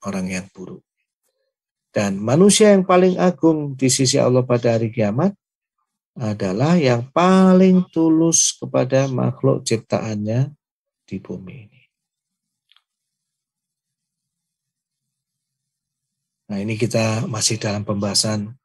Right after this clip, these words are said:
hulu bin tohiroh, ya. Bagaimana keadaan-keadaan hati yang bersih, hati yang tulus, hati yang selamat, hati yang mampu,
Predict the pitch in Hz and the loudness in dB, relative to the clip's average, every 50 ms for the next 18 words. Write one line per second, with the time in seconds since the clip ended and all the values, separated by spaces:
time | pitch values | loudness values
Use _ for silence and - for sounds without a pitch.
0 | _ _ _ _ _ _ _ _ _ _ _ _ - 120 120 127 131 131 123 117 | _ _ _ _ _ _ _ _ _ _ _ _ 2 4 6 6 6 6 6 4
1 | 107 - 110 101 95 95 - _ 117 107 95 90 - - 104 101 101 92 92 107 | 2 -2 -6 -8 -8 -12 -10 _ -4 -4 -4 -4 -8 -10 -10 -8 -8 -10 -12 -14
2 | 104 120 131 - _ _ _ _ _ _ _ _ _ _ _ - 107 - 120 113 | -16 -16 -18 -18 _ _ _ _ _ _ _ _ _ _ _ -12 -6 -4 -2 -2
3 | 110 107 107 110 110 123 143 151 151 151 - - _ _ _ - 110 110 113 - | 0 -2 -2 -2 0 0 0 0 -2 -4 -8 -14 _ _ _ -6 -6 -6 -4 -4
4 | 117 107 110 123 - 104 101 - 113 113 110 101 117 110 110 - 127 117 113 110 | -6 -6 -6 -6 -6 -6 -4 -4 -6 -6 -4 -6 -6 -8 -6 -4 -4 -4 -4 -4
5 | 104 107 - 107 - - - 165 156 139 123 104 104 - - 110 107 107 104 101 | -6 -6 -8 -4 -4 0 0 0 2 2 -2 -2 -2 -6 -8 -8 -6 -4 -6 -6
6 | 101 - - 156 165 180 190 196 190 - - - 107 104 - - 113 110 110 107 | -8 -2 2 4 6 6 6 6 4 2 0 0 -2 -4 -4 -6 -8 -8 -4 -4
7 | - - - 101 104 101 98 113 135 160 180 180 - _ _ _ _ _ _ _ | -4 -4 -4 -8 -10 -10 -6 -2 0 0 0 0 -2 _ _ _ _ _ _ _
8 | _ _ _ _ _ _ _ _ _ _ _ _ _ _ _ _ _ _ _ _ | _ _ _ _ _ _ _ _ _ _ _ _ _ _ _ _ _ _ _ _
9 | _ _ _ _ _ - 131 127 - - - 170 185 180 - 156 147 139 139 135 | _ _ _ _ _ -2 -2 -2 -2 2 4 4 4 4 2 0 2 2 2 0
10 | 135 131 131 135 - 160 160 165 170 165 165 151 - _ 185 190 190 190 190 | -2 -4 -4 -6 -6 -2 2 2 2 2 2 -2 0 _ 6 8 8 8 6